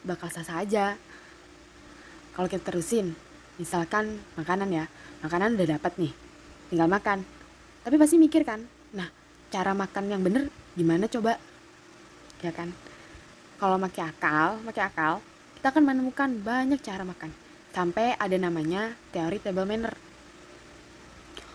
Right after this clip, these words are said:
Oh, pakai garpu, pakai sendok, pakai mangkok, pakai sumpit, pakai tangan, dan masih banyak lagi macamnya kan. Sampai banyak tutorialnya dan setiap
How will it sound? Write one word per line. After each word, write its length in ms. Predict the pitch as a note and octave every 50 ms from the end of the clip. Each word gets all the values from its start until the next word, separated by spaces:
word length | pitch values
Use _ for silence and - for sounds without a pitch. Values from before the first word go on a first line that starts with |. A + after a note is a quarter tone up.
| - - -
Oh, 80 | B3 A#3+
pakai 240 | - G#3+ F#3+ - F#3
garpu, 480 | E3+ F3+ F3+ G#3 - C4 B3+ A#3 G#3 - - - - - - - - - -
pakai 160 | - F3+ -
sendok, 320 | - F#3 F#3+ G3+ G#3+ A3+ A3 - - - - - - - - -
pakai 160 | F3+ - F3+
mangkok, 400 | F3 E3+ F3 F#3 F#3 - A3 G3+ - - - - - - - -
pakai 160 | - F3 -
sumpit, 400 | F3+ - - G3 F#3+ - A3+ A3+ - - - - - - -
pakai 160 | F3+ - F3
tangan, 240 | - F#3+ G3 G#3 G3+ - - - - - -
dan 240 | - G3 G#3+ A#3+ B3 A#3+ A#3
masih 160 | G#3 - F#3+
banyak 220 | F#3 F#3 G3+ G3 G#3
lagi 160 | G#3+ A3 A#3 - - - - G#3
macamnya 400 | F3+ - F3+ F3 E3+ D#3+ D#3 -
kan. 160 | F3 F3+ F#3+ - - - - - - - -
Sampai 480 | - G#3+ G3 G3 G3 G3 A3+ A3+ A#3+
banyak 320 | G#3 G3 F#3 F#3 G#3 A3 A3+ - - - - - - - - - - -
tutorialnya 640 | - G3+ G3 G3 F#3+ F#3 F#3 F3 E3+ F3+ F#3+ G3+ G#3+
dan 240 | G3 G3+ G3+ G#3 G3
setiap 240 | - - G#3+ G3